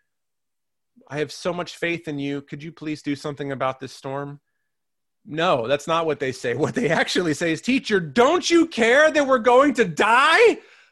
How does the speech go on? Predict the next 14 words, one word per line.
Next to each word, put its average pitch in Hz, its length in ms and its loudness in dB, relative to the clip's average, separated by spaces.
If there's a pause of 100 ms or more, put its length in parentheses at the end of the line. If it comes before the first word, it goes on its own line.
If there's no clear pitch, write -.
<laughs> 277 140 -12
Like, 202 400 -2 (2250)
I 165 80 -6
mean, 175 300 -6 (340)
they 190 460 -2
know 190 300 -2
him 180 200 -6
clearly, 139 460 -6
right? 131 240 -4
There 147 160 -2
is 147 100 -4
a 151 60 -4
comfortability 147 760 -8
to, 120 220 -8